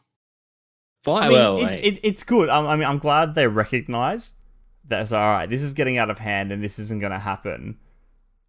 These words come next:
Speaker 2: But, you know, some, <laughs> some communication would have been great instead of just everyone going, "Half-Life Three confirmed" every forty-five seconds and them saying nothing.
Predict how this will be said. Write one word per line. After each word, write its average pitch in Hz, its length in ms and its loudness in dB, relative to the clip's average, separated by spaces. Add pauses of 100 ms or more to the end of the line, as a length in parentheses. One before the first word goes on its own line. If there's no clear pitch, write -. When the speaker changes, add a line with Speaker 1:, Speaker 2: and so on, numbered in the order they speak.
(180)
Speaker 2:
But, 117 280 -4
you 123 60 -2
know, 104 320 -2
some, 113 240 -4 (120)
<laughs> - 120 -20
some - 300 -10
communication 127 840 -6
would 113 100 -2
have 110 80 -4
been 107 140 -4
great 101 320 -2
instead 107 260 -4
of 98 80 -2
just 101 160 -4
everyone 151 320 -6
going, 101 220 -2
"Half-Life 147 520 2
Three 131 200 -2
confirmed" 123 480 0
every 101 200 0
forty-five 98 540 -4
seconds 101 320 -8
and 104 120 -4
them 113 140 -4
saying 98 460 -6
nothing. - 520 -8